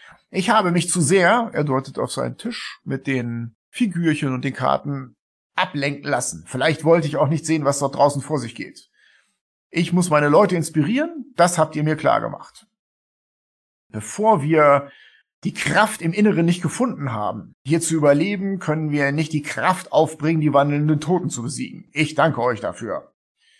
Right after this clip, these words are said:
Wenn ihr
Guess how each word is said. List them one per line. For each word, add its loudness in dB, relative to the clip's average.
Wenn 0
ihr 6